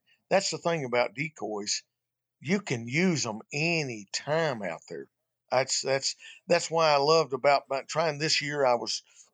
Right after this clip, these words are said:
trying to get outside the box to learn a little more if I'd done different poses, ears, and stuff like that, if it would make any difference. And, and using it as doe decoys,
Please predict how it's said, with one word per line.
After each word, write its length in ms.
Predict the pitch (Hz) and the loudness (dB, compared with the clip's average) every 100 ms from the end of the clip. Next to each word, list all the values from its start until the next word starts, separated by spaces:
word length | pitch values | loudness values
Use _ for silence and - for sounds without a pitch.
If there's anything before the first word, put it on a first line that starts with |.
| - | 0
trying 180 | 151 | 0
to 60 | 143 | 2
get 140 | 127 | 2
outside 460 | 135 127 - 139 123 | 4 4 2 2 0
the 60 | 110 | 2
box 360 | 120 120 - | 2 4 0
to 80 | 123 | -4
learn 280 | 120 127 123 | -2 -2 -2
a 60 | |
little 220 | 120 127 123 | -2 -2 -4
more 260 | 127 127 | -2 -2
if 120 | 120 | 0
I'd 160 | 117 113 _ - - _ | 0 0 _ -20 -20 _
done 200 | 135 139 | -2 0
different 340 | 127 139 123 - | 2 -2 -2 -6
poses, 480 | 127 139 135 127 123 | 0 2 0 -4 -6
ears, 520 | 127 135 135 135 127 - | -6 -4 -4 -4 -6 -6
and 100 | 113 | -4
stuff 260 | - 127 - | -2 -2 0
like 240 | 123 120 | 0 0
that, 280 | 131 131 127 _ _ _ - | 2 2 2 _ _ _ -4
if 180 | 131 - | -2 -2
it 140 | 123 | -8
would 200 | 123 113 - _ | -8 -10 -14 _
make 300 | 131 131 - | -4 -2 -2
any 180 | 123 110 | -6 -6
difference. 460 | 123 117 110 104 | -4 -4 -6 -6
And, 300 | - 127 127 | -4 -2 -2
and 300 | 127 123 123 - | -2 -4 -4 -12
using 460 | 131 147 175 147 135 | -4 -2 0 -2 -2
it 140 | 127 - | -2 0
as 240 | 127 - | -2 -2
doe 280 | 107 135 165 | 0 2 2
decoys, 560 | 135 123 - 123 123 | -2 -8 -6 -4 -4